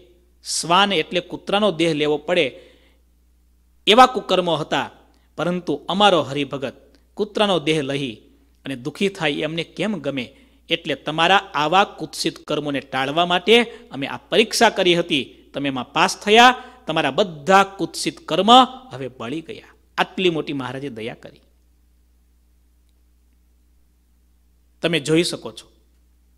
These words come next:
અનાદર કર્યો, તિરસ્કાર કર્યો, તો પણ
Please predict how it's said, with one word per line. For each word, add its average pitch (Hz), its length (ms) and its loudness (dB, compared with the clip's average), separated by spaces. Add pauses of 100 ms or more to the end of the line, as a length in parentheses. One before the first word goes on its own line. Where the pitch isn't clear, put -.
(840)
અનાદર 190 420 2
કર્યો, 190 400 2
તિરસ્કાર 190 600 0
કર્યો, 180 320 0
તો 175 220 -4
પણ 170 380 -4